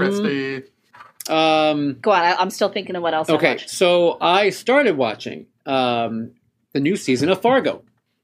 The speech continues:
Speaker 1: Oh.
Speaker 2: And it is excellent.
Speaker 1: Is that the one with, uh, Jon Hamm?
Speaker 2: Yes.
Speaker 1: That one? Okay.
Speaker 2: Hamm and, uh,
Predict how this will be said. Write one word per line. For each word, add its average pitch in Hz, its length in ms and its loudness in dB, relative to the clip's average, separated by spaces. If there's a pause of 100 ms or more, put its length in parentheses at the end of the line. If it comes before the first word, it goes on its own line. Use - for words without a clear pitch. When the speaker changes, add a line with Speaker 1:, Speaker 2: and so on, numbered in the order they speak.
(240)
Speaker 1:
Oh. - 40 -10
Speaker 2:
And 135 520 -2
it 190 440 2
is 180 340 0 (240)
excellent. 190 760 -2 (220)
Speaker 1:
Is - 60 -20
that 135 100 -12
the 151 60 -10
one 151 140 -6
with, 131 200 -8
uh, 113 320 -2
Jon 123 580 -8
Hamm? 208 400 -12 (260)
Speaker 2:
Yes. 185 320 0
Speaker 1:
That 156 160 -2
one? 185 180 -10
Okay. 127 220 -2
Speaker 2:
Hamm 147 320 0
and, 123 520 0
uh, 117 240 2